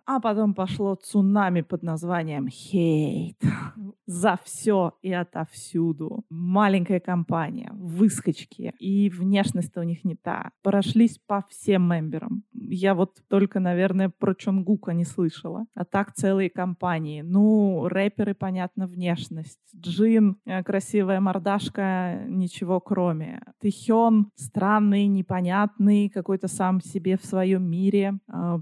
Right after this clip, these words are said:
плюс голос. У него достаточно низкий голос, нетипичный для Кореи. Тоже за это получил. Чимин за вес, за голос, прям за все. Плюс, поскольку они были из маленькой компании,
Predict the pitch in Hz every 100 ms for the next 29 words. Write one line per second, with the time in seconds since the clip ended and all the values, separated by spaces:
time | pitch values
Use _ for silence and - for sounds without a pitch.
0 | - 175 185 196 - - - - 175 185
1 | 262 233 - - _ 196 196 196 190 208
2 | 196 208 175 196 269 - 214 214 180 185
3 | 190 180 190 202 - 190 175 175 - 180
4 | 185 233 208 180 - - 180 180 170 175
5 | 165 165 - 175 165 - 165 175 - -
6 | 214 214 226 233 202 _ 180 180 190 196
7 | 202 185 - 143 170 180 185 170 160 160
8 | - 185 170 170 175 - - 170 165 -
9 | - 220 240 226 214 233 233 226 226 208
10 | 220 196 196 220 220 214 208 - 208 196
11 | 175 196 202 196 196